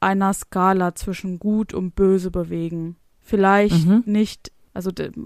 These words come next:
Speaker 1: manche tänzeln vielleicht so ein bisschen da drum rum. Ich kenne sehr viele Menschen in meinem Umfeld, die grundsätzlich gut sind. Und ich kenne aber auch Menschen, die grundsätzlich böse sind.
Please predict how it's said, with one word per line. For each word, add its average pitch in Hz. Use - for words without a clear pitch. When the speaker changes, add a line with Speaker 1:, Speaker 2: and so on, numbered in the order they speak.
Speaker 1:
manche 226
tänzeln 262
vielleicht 220
so 208
ein 208
bisschen 202
da 180
drum 170
rum. 254
Ich -
kenne 220
sehr 220
viele 226
Menschen 208
in 202
meinem 196
Umfeld, 208
die 196
grundsätzlich 196
gut 226
sind. 208
Und 214
ich -
kenne 233
aber 196
auch 196
Menschen, 208
die 202
grundsätzlich 190
böse 165
sind. 165